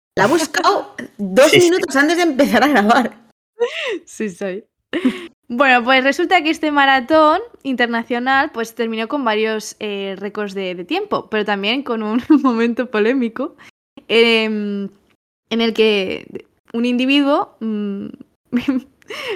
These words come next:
Speaker 3: vertió alcohol sobre varias bebidas energéticas de los competidores. O sea, durante la madrugada previa a la, a la competición,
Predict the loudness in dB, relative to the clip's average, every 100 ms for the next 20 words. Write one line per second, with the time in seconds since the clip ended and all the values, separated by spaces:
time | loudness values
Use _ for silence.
0 | -6 0 2 4 2 2 0 0 0 -2
1 | 0 0 -2 -2 -2 -4 -6 -6 -6 -6
2 | -6 -4 -4 -4 -8 -8 -6 -2 -2 -2
3 | -6 -12 -20 _ -6 0 0 -2 _ _
4 | 0 2 4 4 2 4 2 2 4 2
5 | 2 0 2 2 0 -2 0 -2 -2 -4
6 | -6 -6 -8 -4 -2 -2